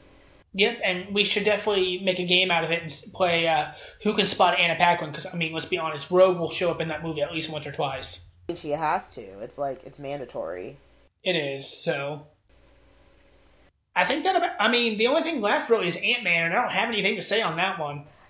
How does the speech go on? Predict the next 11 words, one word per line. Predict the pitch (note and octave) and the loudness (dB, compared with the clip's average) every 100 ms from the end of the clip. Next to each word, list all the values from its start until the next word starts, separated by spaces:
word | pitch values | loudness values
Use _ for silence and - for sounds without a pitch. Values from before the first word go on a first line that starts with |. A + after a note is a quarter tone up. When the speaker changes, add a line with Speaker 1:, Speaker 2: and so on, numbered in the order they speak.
| - | -18
Speaker 2:
Yeah, | - A3 | -2 0
I | - | 0
don't | C4+ C#4+ | -2 -2
really | C#4+ C#4 | -2 -2
have | A#3 A3 | -2 -2
an | G3+ | -6
opinion | F#3+ F3 E3+ E3+ | -6 -6 -4 -4
on | D3+ | -4
that | D3 C#3+ C3+ | -4 -6 -6
one. | C#3 C3+ C3+ - | -8 -8 -12 -10
I, | D3 D#3 D3+ | -6 -4 -6